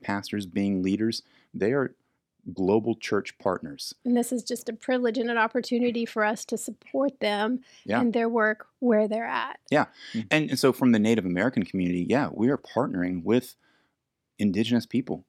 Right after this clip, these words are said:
Speaker 2: Mm-hmm.
Speaker 1: who have a heart for Christ and have a heart for their communities,
Speaker 2: Mm-hmm.
Speaker 1: and they are struggling. And so, um, to hear from them of the challenges that they go through, that they face, of just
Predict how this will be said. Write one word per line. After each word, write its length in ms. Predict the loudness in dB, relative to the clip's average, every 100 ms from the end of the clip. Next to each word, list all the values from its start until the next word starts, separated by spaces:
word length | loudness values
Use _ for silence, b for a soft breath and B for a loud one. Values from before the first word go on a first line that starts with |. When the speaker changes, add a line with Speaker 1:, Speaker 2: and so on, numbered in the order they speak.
| -10
Speaker 2:
Mm-hmm. 160 | -8 0
Speaker 1:
who 300 | 2 2 0
have 180 | -4 -2
a 60 |
heart 220 | -2 -2 -2
for 180 | -4 -4 -8 _
Christ 440 | 0 0 0 -8 -10
and 120 | -4
have 100 | -4
a 60 | -2
heart 280 | -2 -2 -2
for 80 | -6
their 360 | -2 0 0
communities, 640 | -2 -2 0 2 0 -4 -10 -12
Speaker 2:
Mm-hmm. 240 | -12 -10 -4
Speaker 1:
and 320 | -2 -2 -4 -10 -10
they 220 | -4 -2
are 80 | -2
struggling. 520 | -2 -2 -2 -6 -10 _ -8
And 160 | -6 0
so, 540 | 2 4 4 2 -4 _
um, 420 | -4 -2 -2 -4 -8 _ _ -8
to 80 | 0
hear 180 | 2
from 180 | 2 2
them 300 | 2 0 -2 -4
of 180 | -6 -8 _ _ _ _ -20 _
the 120 | -8 -6
challenges 540 | -2 0 0 0 -2
that 160 | -2 -2
they 120 | -2
go 220 | 0 -2
through, 220 | 0 0
that 160 | 0 0
they 120 | -2
face, 460 | -2 -2 0 -2 -4
of 120 | -6
just 240 | -6 -6